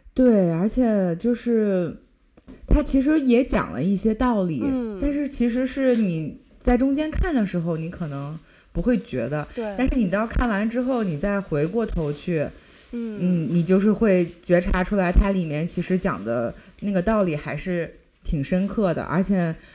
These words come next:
Speaker 1: 会让你就有一种恍然大悟的感觉。
Speaker 2: 嗯，对。
Speaker 1: 嗯。
Speaker 2: 对，因为咱们去年不是看那个，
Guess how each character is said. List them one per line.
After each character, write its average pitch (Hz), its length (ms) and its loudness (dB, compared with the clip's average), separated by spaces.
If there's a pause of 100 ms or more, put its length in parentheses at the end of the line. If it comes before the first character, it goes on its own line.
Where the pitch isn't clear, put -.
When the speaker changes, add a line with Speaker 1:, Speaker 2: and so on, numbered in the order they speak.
(160)
Speaker 1:
会 208 120 6
让 214 200 4
你 170 160 2
就 185 140 6
有 214 160 8
一 233 40 6
种 233 160 6
恍 196 220 2
然 147 160 0
大 302 220 2
悟 330 180 2
的 269 80 6
感 170 240 -2
觉。 139 280 -2
Speaker 2:
嗯， 220 680 -8 (300)
对。 208 100 -8 (380)
Speaker 1:
嗯。 170 500 2 (160)
Speaker 2:
对， 240 160 -2
因 269 80 -2
为 320 140 -2 (160)
咱 226 180 -4
们 254 340 0
去 - 280 -10
年 226 260 -4
不 226 140 -10
是 233 280 -6 (320)
看 233 360 -10
那 214 200 -8
个， 175 680 -8